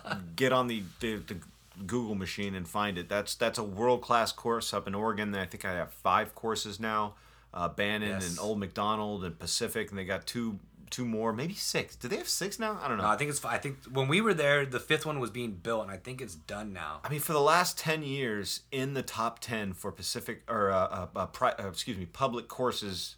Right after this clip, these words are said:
Speaker 1: in the world, that is constantly in the top ten, which is quite a thing to say. I mean, you're talking about courses all over the planet Earth, and it rightfully so. We got to just walk in there and play for free 'cause a buddy of ours is a, is, is a looper there, and it, it is just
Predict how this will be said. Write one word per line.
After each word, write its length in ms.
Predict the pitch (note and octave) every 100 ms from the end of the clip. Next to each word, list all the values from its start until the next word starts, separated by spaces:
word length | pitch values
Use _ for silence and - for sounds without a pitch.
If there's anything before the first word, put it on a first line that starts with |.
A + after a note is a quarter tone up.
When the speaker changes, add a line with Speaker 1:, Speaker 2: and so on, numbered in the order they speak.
| _
Speaker 1:
in 80 | A#2+
the 80 | G#2+
world, 460 | F#2+ C3 E2 E2 - _ _ _
that 180 | B2+ B2+
is 200 | C3+ - -
constantly 640 | - - C#3+ C3+ - G#2+ A2
in 80 | G2+
the 80 | F#2+
top 320 | - G2+ -
ten, 260 | G#2+ E2
which 200 | E2 F2+
is 240 | G2 F2+ - - - _ -
quite 220 | C3+ A#2+
a 20 |
thing 240 | A2 A2+ F#2+
to 60 |
say. 280 | E2+ B2 G2
I 60 | D#2+
mean, 120 | F#2
you're 80 | G2
talking 240 | - A#2
about 180 | G2 E2+
courses 340 | - G#2 F#2+
all 180 | F#2 F#2
over 200 | F#2 E2+
the 80 | E2
planet 320 | - F#2 F2
Earth, 260 | F2 F2 -
and 280 | G2+ G2+ F#2 - - - _ -
it 160 | F2+
rightfully 460 | E2+ A2 A#2+ A#2 G#2
so. 280 | - A2+ F#2+
We 140 | F2+
got 160 | G#2 G2
to 80 | F2
just 160 | F#2
walk 320 | F2 F#2+ F#2+
in 100 | G2+
there 160 | F#2+ F2+
and 120 | E2
play 160 | D#2+ G#2
for 140 | -
free 260 | E2+ - G2+
'cause 160 | - E2+
a 40 |
buddy 280 | E2 G2+ F#2+
of 100 | F2
ours 300 | F2 F2 E2+
is 160 | F2 F2
a, 220 | F2 E2 - - - - - _
is, 220 | - F2 F#2
is 200 | F2+ E2
a 80 |
looper 360 | F2 G#2 C#3 G#2+
there, 240 | F2+ F2+
and 100 | F#2
it, 120 | G2+ G#2
it 160 | G#2+
is 100 | F#2
just 400 | - - F2+ -